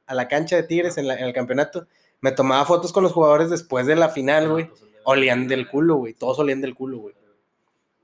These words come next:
Speaker 1: Sí, el chile, no, <laughs> el chile. Tú también debes de prepararte, güey.
Speaker 2: Sí, ya debes estar preparado para eso. Oye, Rafa, y luego hablando de,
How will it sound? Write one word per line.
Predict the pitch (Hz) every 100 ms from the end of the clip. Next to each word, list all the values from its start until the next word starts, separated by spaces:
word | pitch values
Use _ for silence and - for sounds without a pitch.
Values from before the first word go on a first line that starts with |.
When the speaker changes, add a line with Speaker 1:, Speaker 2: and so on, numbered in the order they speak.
| _
Speaker 1:
Sí, | - 120
el | 123 117
chile, | 127 135
no, | 143
<laughs> | 214 -
el | 170 185
chile. | 156 160 180 - - - - - _ _ _ _ _ _
Tú | 151
también | 165 175 180
debes | 180
de | 185
prepararte, | 185 180 139 139 - 143
güey. | 120 113 _
Speaker 2:
Sí, | _ 156 147 123
ya | 123
debes | 135
estar | 127 135
preparado | 139 123 120 123
para | 110
eso. | 104 _ _ _ _ _ _
Oye, | 131 143
Rafa, | 151 156
y |
luego | 135 139
hablando | 160 160 170
de, | 175 170 139